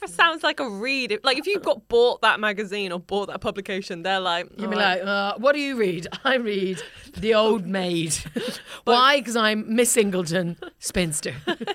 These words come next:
Speaker 2: But, uh, I think that's why it's apt that I would read it out. I think by any old,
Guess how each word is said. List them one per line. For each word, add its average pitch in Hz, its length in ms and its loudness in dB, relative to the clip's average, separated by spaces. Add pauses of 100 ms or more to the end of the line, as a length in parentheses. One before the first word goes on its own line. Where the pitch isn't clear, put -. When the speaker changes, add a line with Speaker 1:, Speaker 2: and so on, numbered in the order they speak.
(1120)
Speaker 2:
But, 190 240 -2
uh, 185 200 0
I 185 80 -4
think - 160 -8
that's 233 160 -8
why 220 140 -6
it's 196 160 -10
apt 190 240 -8
that 202 100 -12
I 190 140 -4
would 180 180 -8
read 190 220 -10
it 202 80 -12
out. 220 320 -8
I 196 60 -4
think 254 260 -8
by 208 240 -4
any 240 400 -4
old, 220 340 -4